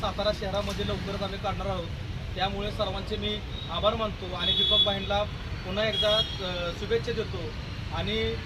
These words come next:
शत आयुष्य व्हा दीपकभाई, कारण की तुमच्यासारखा नेता आम्हाला चांगल्या पद्धतीने मिळाला आणि तुमच्या जसे तुम्ही काम करताय तशा पद्धतीने आम्हीही साताऱ्यामध्ये काम करतोय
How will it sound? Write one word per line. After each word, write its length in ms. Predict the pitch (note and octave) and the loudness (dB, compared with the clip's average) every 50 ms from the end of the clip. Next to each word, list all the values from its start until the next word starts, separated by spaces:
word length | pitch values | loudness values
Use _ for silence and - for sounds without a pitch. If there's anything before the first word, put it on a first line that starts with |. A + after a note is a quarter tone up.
| - - - - - - - - - - - - - - - - - - - | -4 -4 -4 -4 -4 -6 -6 -6 -6 -6 -6 -6 -6 -6 -4 -4 -4 -4 -4
शत 180 | F#3 F3+ - | -4 -2 0
आयुष्य 580 | A#3 A#3+ B3+ B3 - G3 G3 G3 G#3+ - - A3+ | 0 0 0 0 0 0 0 0 -2 0 2 2
व्हा 260 | A3 A3 G#3+ G#3+ G3+ F3 - - - | 4 4 4 4 2 2 -2 -4 -6
दीपकभाई, 380 | F3+ F3 F#3+ G#3 F#3+ G3+ G3+ F#3 | -4 -2 -2 -2 0 0 0 0
कारण 360 | E3+ - E3 F3+ G#3 G#3 - | 0 -2 -2 -2 -2 -2 -2
की 60 | A3+ | -2
तुमच्यासारखा 580 | A3 A3+ G#3 - - A3 G#3+ A3 G#3+ G#3 G#3+ A3 | -2 -2 -2 -2 -2 -2 -2 -2 -2 -2 -2 0
नेता 400 | A3 G#3+ G3+ - G#3+ G#3 G#3+ A3 - - - - - - - - - - | 0 -2 0 2 2 2 2 2 -2 -4 -6 -6 -6 -6 -6 -6 -4 0
आम्हाला 420 | F#3 F#3 G3 G3+ G#3 G#3 G#3+ G#3+ - - - - - - - - - - | 2 4 6 8 8 8 8 6 4 4 2 -2 -4 -4 -4 -6 -4 -2
चांगल्या 280 | G#3+ G3 G3 F#3+ G#3+ - | 0 0 0 0 -2 -2
पद्धतीने 420 | - A3 F#3 G#3+ G3+ A3+ A3 A3 | -2 -2 -2 0 0 0 0 0
मिळाला 400 | G#3+ G#3+ G#3+ G#3 G#3 G3+ G3 F#3 - - - - - - | 0 2 2 2 2 2 0 -2 -2 -4 -6 -8 -6 -6
आणि 280 | F3 F#3 G3+ G#3 G#3+ A3 - | -4 -2 0 0 -2 -2 -2
तुमच्या 300 | A3+ F#3+ - G#3+ G#3+ G#3+ A3+ A#3 - - - - - - - - - - F3 | -4 -4 -2 0 0 0 0 -2 -4 -6 -6 -6 -6 -6 -6 -6 -6 -4 -4
जसे 200 | F#3 - - B3+ | -4 -2 -2 -2
तुम्ही 260 | - A#3+ A#3 B3+ - | -2 -2 -2 -2 0
काम 200 | B3 A#3 A#3+ A#3 | 0 0 0 0
करताय 300 | - A#3+ B3 - B3 A#3 | -2 -2 -2 -2 -2 -2
तशा 260 | A3+ A#3+ - - A#3+ | -2 -4 -2 -2 -4
पद्धतीने 440 | A#3+ B3 A#3 A3+ A#3 A3+ A#3 A3+ A#3 | -4 -4 -2 -2 -2 -2 -2 -2 -2
आम्हीही 340 | A#3 A3+ A3+ A3+ A3 A3+ A3+ | -2 -2 -2 -2 -2 -2 -2
साताऱ्यामध्ये 540 | - B3 A3 G#3+ A3 A3 A3+ A3 G#3 A3+ | -2 -2 -2 -2 -2 -2 -2 -2 -2 -2
काम 200 | A3 - G#3+ G#3 | -2 -2 -2 -4
करतोय 360 | G#3 - G#3+ G3 F3+ - F3+ | -2 -4 -4 -6 -6 -6 -6